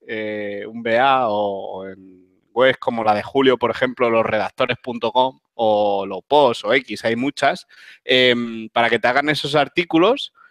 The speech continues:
y tú mientras estar a otras cosas, no preci-, no tienen por qué ser de tu negocio, pueden ser de estar programando tu viaje de,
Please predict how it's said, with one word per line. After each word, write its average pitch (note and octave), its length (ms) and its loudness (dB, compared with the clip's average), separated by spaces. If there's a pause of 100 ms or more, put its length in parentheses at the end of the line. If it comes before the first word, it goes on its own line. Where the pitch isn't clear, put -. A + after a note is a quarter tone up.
(140)
y C3 140 -4
tú B2 200 -4
mientras B2 440 0
estar A#2 260 0
a A#2 60 4
otras A#2 280 0
cosas, D3 720 -4
no C3 420 -2
preci-, C3+ 320 -2
no B2+ 360 -2 (580)
tienen B2+ 220 2
por A#2+ 160 2
qué B2 120 0
ser B2 200 -2
de A#2+ 100 -2
tu A#2+ 100 -8
negocio, B2 480 0
pueden A#2 200 2
ser B2+ 220 2
de A#2+ 100 2
estar A2 300 -2
programando A#2 560 0
tu A#2 140 -6
viaje A2 420 -2
de, A2 300 0